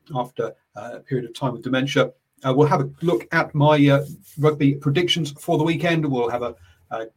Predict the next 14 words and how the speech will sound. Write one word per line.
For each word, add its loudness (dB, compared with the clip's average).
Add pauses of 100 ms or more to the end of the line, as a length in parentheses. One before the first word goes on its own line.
(120)
ch-, -12
a -2
follow-up 2
on 4
the 4
contact -4
training -2
that, -8
uh, 0 (260)
World 6
Rugby, 2 (220)
uh, -8
brought -6
guidelines 2